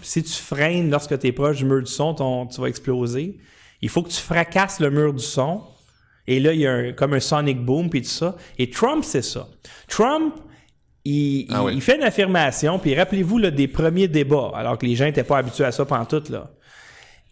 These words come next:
Speaker 1: Only Rosie O'Donnell. Ah,
Speaker 2: She's bleeding from her whatever.
Speaker 1: Ouais, ben tu sais, c'est, c'est, il, il attaque,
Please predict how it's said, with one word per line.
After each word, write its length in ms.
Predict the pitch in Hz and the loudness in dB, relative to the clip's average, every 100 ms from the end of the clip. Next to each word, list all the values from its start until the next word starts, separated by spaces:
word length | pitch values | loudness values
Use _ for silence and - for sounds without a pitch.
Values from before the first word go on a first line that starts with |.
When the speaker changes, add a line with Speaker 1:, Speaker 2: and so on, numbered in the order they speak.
| _ | _
Speaker 1:
Only 340 | 135 190 208 214 | 2 4 4 4
Rosie 420 | 208 196 180 185 | 4 4 4 4
O'Donnell. 580 | 180 165 160 151 143 - | 4 4 4 2 0 0
Ah, 160 | 190 220 | 0 0
Speaker 2:
She's 260 | - 151 110 | 2 2 2
bleeding 420 | 131 156 156 156 | 4 4 4 0
from 260 | 143 123 123 | 2 2 4
her 120 | 117 | 4
whatever. 720 | 107 117 135 123 - - 175 | 4 4 4 4 4 4 4
Speaker 1:
Ouais, 300 | 185 180 160 | 4 4 2
ben 140 | 156 160 | 2 2
tu 80 | |
sais, 100 | 269 | 2
c'est, 320 | 285 226 208 160 | 2 2 2 2
c'est, 400 | - 208 202 - | 4 2 2 0
il, 320 | 170 185 - | 0 0 2
il 80 | 196 | 2
attaque, 380 | 202 214 233 | 2 0 -2